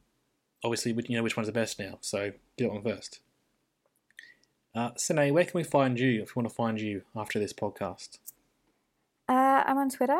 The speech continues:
Speaker 2: and
Speaker 1: Mm-hmm.
Speaker 2: that's Naylee on Twitter. We're also at Eileen Oki Pod for the film and T V podcast we do together. Um,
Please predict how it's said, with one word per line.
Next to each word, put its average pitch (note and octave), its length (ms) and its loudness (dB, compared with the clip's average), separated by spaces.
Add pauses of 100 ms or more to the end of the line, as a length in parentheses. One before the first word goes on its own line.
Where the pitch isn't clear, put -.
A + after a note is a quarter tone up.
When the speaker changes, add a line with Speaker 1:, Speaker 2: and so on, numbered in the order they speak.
(480)
Speaker 2:
and A#3+ 80 2
Speaker 1:
Mm-hmm. - 60 4
Speaker 2:
that's G3 180 -4
Naylee A#3+ 420 2
on A3+ 80 0
Twitter. A#3+ 300 2
We're A3 180 2
also A3 220 0
at G3+ 200 0
Eileen F#3+ 360 0
Oki F#3 260 -2
Pod F3+ 380 -2 (120)
for F#3 120 2
the F3 560 -2
film G3 140 -4
and G3+ 80 -4
T G3+ 120 -4
V G#3+ 180 0
podcast A3 360 -2
we A3 80 -2
do A3 100 0
together. B3+ 400 -2 (920)
Um, C4 520 2